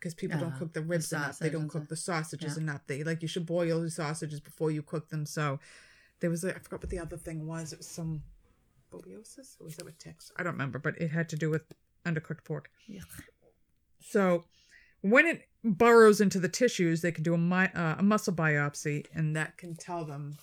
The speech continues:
Speaker 1: they'll see the, the larvae in there.
Speaker 2: Mm, mm-hmm.
Speaker 1: Uh, but they usually take a food history and they check your symptoms. And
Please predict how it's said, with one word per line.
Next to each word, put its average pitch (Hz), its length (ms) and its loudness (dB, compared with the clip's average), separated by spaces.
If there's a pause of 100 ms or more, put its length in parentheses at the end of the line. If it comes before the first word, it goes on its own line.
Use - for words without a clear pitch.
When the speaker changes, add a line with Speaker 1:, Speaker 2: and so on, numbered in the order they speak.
Speaker 1:
they'll 165 100 -8
see 160 180 -8
the, 147 220 -8 (120)
the 175 160 -6
larvae 151 580 -8
in 127 160 -2
there. 135 180 -4
Speaker 2:
Mm, 165 300 -8
mm-hmm. 185 340 -4 (180)
Speaker 1:
Uh, 185 200 2
but 254 180 -2
they 320 100 0
usually 302 300 -2
take 277 180 -2
a 247 40 -2
food 208 220 0
history 180 360 0
and 175 100 -2
they 165 60 -2
check 170 220 -8
your 196 80 -4
symptoms. 170 580 -2
And 160 240 -2